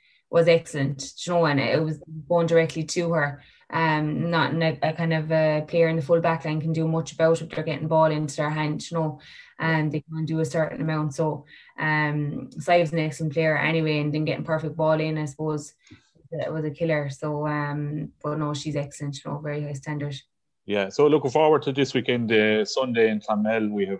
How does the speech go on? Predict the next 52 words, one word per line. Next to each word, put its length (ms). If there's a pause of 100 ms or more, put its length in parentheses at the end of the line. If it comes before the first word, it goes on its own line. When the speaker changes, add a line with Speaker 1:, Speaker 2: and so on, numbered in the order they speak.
Speaker 2:
Waterford. 600
Uh, 400
we've 160
played 160
them 140
quite 220
a 40
number 300
of 120
times 240
over 300
the, 240
uh, 520 (200)
none 260
more 200
so 200
than 160
I 80
suppose 240
you'll 120
remember 380
it 80
well 140
last 380
year. 140 (520)
Um, 500
so 560 (140)
what, 180
what 180
can 100
we 120
expect? 640 (140)
Uh, 200
do 120
you 60
think 200
there'll 200
be 340
any 160
changes 460
in 80
Declan 360
Carr's 320
line 280
out 180
to 140
give 160
someone 280
else, 480
uh, 260 (340)
a 40
run, 340